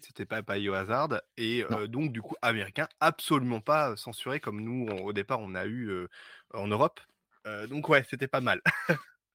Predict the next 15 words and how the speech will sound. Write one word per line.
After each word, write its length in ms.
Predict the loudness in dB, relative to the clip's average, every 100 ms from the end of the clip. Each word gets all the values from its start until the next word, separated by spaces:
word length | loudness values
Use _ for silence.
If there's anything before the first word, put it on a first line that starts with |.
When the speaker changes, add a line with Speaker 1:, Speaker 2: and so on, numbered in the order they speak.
| _ _
Speaker 2:
Bah, 120 | -2 0
moi, 240 | 0 0 0
c'est, 100 | 0
le 160 | 0
truc 220 | 0 -2 0
qui 100 | 2
m'avait 240 | 4 2
fait 140 | 2
le 80 | -2
plus 240 | 0 -2 0
flipper 320 | -2 2 2
à 40 |
l'époque, 380 | 2 2 2 0
c'était 540 | 0 0 2 2 2
le... 460 | 2 2 4 4 0